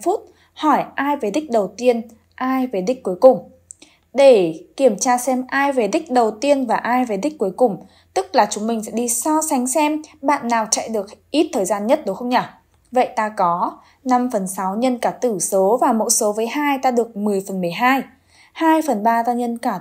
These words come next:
tử số và mẫu số với ba, với bốn ta được tám phần mười hai. Như vậy ta thấy rằng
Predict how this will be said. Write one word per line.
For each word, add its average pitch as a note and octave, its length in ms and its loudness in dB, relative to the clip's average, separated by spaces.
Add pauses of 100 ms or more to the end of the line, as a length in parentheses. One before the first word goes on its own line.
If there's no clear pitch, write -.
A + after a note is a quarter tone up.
tử A3 240 0
số G3 400 0
và A#3+ 140 0
mẫu G#3+ 160 0
số G3+ 260 -2
với G3 220 -6
ba, C4+ 480 0
với G#3+ 140 2
bốn G3+ 260 2
ta D4 100 2
được A3+ 320 0
tám G3 260 -2
phần A#3 160 -4
mười F#3 100 -2
hai. A#3+ 280 0 (520)
Như B3 160 0
vậy A#3 220 6
ta G#3+ 100 -2
thấy F3+ 200 -2
rằng G#3+ 220 0